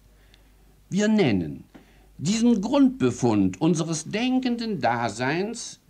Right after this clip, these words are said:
die Subjekt-Objekt-Spaltung. Ständig sind wir in ihr, wenn wir wachen und bewusst sind.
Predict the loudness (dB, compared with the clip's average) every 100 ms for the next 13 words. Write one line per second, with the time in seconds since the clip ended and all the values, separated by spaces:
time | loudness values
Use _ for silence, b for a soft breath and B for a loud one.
0 | -12 -4 -4 -2 -4 -6 -6 -6 -6 -8
1 | -6 -6 -6 -6 -4 -6 -12 -12 -12 -8
2 | -4 -4 -6 -10 -12 -16 _ _ _ -20
3 | -20 -20 -20 _ _ _ _ _ _ b
4 | b b b b -10 -8 -2 2 4 2
5 | -2 -2 -2 -2 0 0 4 4 2 0
6 | -4 -6 -8 -20 _ _ -2 2 2 2
7 | 0 0 -2 -4 -6 -4 -4 0 0 0
8 | -2 -2 -4 -6 -12 -12 -12 -12 -18